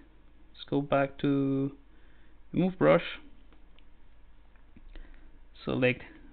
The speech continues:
the madcap gray, and I'm gonna do what I did before, which is just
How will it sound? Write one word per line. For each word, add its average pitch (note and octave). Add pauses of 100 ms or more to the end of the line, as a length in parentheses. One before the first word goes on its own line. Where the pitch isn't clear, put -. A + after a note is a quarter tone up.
(120)
the B2
madcap D#3
gray, G#3+
and C#3+
I'm C3+
gonna C3 (460)
do C3
what B2+
I B2 (260)
did C3+
before, A3+
which C3+
is -
just G2